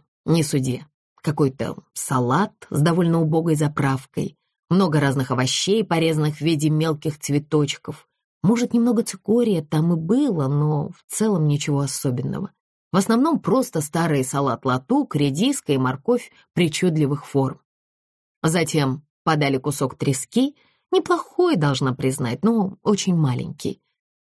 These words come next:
с белым винным соусом, луком, шалотом и листочком мяты, что, по-моему, было совершенно лишним. На десерт предложили тонюсенький ломтик грушевого тортика, зачем-то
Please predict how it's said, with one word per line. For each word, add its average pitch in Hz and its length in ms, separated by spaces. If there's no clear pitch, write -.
с 156 140
белым 151 380
винным 135 300
соусом, 269 580
луком, 143 380
шалотом 151 600
и 143 40
листочком 139 520
мяты, 131 440
что, 131 320
по-моему, 143 480
было 139 200
совершенно 131 640
лишним. - 480
На 196 120
десерт 277 460
предложили 165 540
тонюсенький 320 800
ломтик 285 380
грушевого 233 720
тортика, - 800
зачем-то 160 640